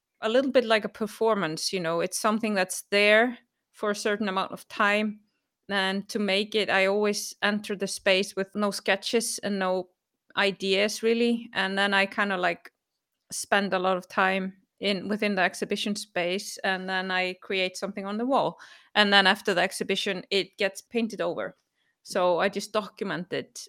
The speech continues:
really well, and that's the work. And, and it's like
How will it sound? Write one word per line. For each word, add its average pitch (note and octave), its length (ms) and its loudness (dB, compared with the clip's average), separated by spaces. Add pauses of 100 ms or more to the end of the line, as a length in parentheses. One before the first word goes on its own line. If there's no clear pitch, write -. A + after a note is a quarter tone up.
really F3 220 -4
well, B3+ 420 0 (460)
and F3+ 580 -6
that's F3+ 340 -4
the G3 120 -2
work. A3+ 460 0
And, E3+ 360 -2
and F#3+ 140 -4
it's - 320 -8
like F3+ 380 -2